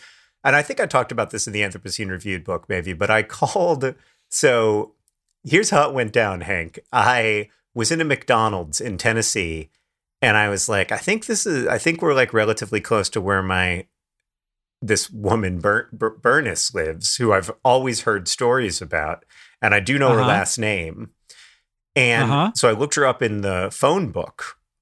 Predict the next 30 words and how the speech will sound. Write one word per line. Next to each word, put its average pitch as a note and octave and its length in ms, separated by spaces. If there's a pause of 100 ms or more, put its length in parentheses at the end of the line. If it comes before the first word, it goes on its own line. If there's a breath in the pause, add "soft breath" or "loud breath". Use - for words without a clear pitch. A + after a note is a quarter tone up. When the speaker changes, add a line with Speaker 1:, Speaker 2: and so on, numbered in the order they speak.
(500)
Speaker 1:
and G#2+ 500 (220)
I G#2 80
called D#3 500
her A2+ 220
from G2 440
the G#2+ 140
payphone A#2 640
at F#2+ 100
the G#2 60
McDonald's, G#2+ 920 (1160)
and A2 80
I B2+ 80
was B2 200
like, A#2+ 520 (240)
"Hey, D3 640
so, B2 800 (180)
uh, G#2+ 320 (200)
I - 140
know D#3 160
this C#3+ 220
is A#2+ 80
a B2 60
weird A#2+ 340
phone E3 260
call, B2 320
but G#2+ 300
I'm, C3+ 460 (360)
uh, G2+ 300 (420)
Billy B2+ 260
Grace's A2 1000